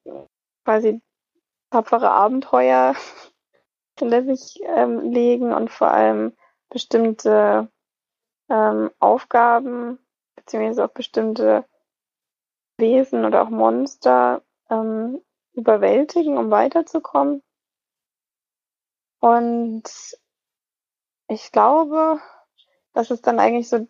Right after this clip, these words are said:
also das reicht, glaube ich, relativ von der Geschichte, weil so viel will ich auch nicht vorwegnehmen. Ich habe von der Geschichte fast gar nichts gewusst, deswegen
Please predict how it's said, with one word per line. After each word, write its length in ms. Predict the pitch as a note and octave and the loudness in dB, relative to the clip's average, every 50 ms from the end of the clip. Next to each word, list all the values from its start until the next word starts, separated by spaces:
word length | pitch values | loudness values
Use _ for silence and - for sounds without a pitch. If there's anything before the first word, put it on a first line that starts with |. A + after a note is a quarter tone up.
| - | -4
also 240 | - - A3 - A#3 | -4 -4 -2 -2 -4
das 240 | A3 A3+ A#3 - - | -4 -4 -8 -8 -8
reicht, 400 | C#4+ - - G#3+ A3 A3+ A#3 - | -8 -2 2 2 2 2 0 -4
glaube 240 | _ - G#3 G#3 A3+ | _ -4 -2 -2 -2
ich, 80 | A#3 A#3 | -2 0
relativ 380 | A#3 A#3 A#3 A#3 - B3 A#3 | 0 -2 -2 -2 -4 -8 -8
von 160 | - - A3+ A3 | -6 -6 -2 -2
der 100 | A3 G#3+ | -2 -2
Geschichte, 480 | A3+ A3 - - A#3+ - _ - B3+ | -2 -6 -6 -10 -10 -10 _ -6 0
weil 140 | B3 A3 A3 | 0 0 -2
so 80 | - _ | -2 _
viel 180 | - - B3+ | -4 -2 0
will 80 | B3 B3+ | 0 2
ich 100 | B3 - | 2 2
auch 60 | A3+ | 2
nicht 180 | A3+ A3+ A3+ - | 2 2 0 0
vorwegnehmen. 480 | - - - - - _ C#4+ D4+ C#4+ - _ _ - - - - - _ _ _ | 0 2 2 2 0 _ -2 -2 -2 -6 _ _ -20 -20 -20 -20 -20 _ _ _
Ich 140 | D#4 C4+ - | -8 0 2
habe 200 | A#3+ A#3 A#3 A3+ | 2 2 2 0
von 180 | - - A#3 | -8 -8 -6
der 100 | A#3 A#3 | -4 -6
Geschichte 320 | A#3 A#3 - A#3+ _ - C4 | -8 -8 -14 -18 _ -16 -8
fast 220 | _ A3+ A3 _ | _ -8 -8 _
gar 160 | - - - | -10 -8 -6
nichts 260 | - B3 C4+ C4+ _ _ | -4 -6 -6 _ _ _
gewusst, 400 | C#4 C4+ C4+ C#4+ C#4 - _ - | -2 0 0 -2 -2 -4 _ -14
deswegen 480 | B3 - - C4+ C4+ B3 A#3 A#3 A3+ | -12 -6 -2 -2 -2 0 -2 -6 -8